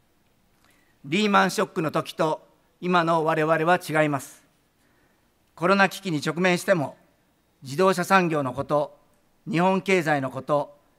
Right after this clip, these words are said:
そして地球のこと、これから生まれてくる子どもたちのことを考えることができる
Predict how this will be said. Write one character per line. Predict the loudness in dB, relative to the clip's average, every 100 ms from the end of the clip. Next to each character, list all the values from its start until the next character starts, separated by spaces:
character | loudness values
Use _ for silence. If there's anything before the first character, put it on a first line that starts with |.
| _
そ | -12 -4 -4
し | 0
て | 2 2 -2 -10
地 | -10
球 | -2 0
の | 0
こ | 0 -2
と、 | 0 -2 -4 _ _ _ _ -4
こ | 0
れ | 4
か | 4
ら | 4
生 |
ま | 2 2
れ |
て | 2
く | -4 -6
る |
子 | -6 -4
ど | 0
も | 0
た | -2
ち | -6
の | -10
こ | -6
と | -4
を | -4
考 | -2 -4 0
え | -2
る | -2
こ | -10
と | -8
が | -8
で | -6
き | -4
る | -6 -8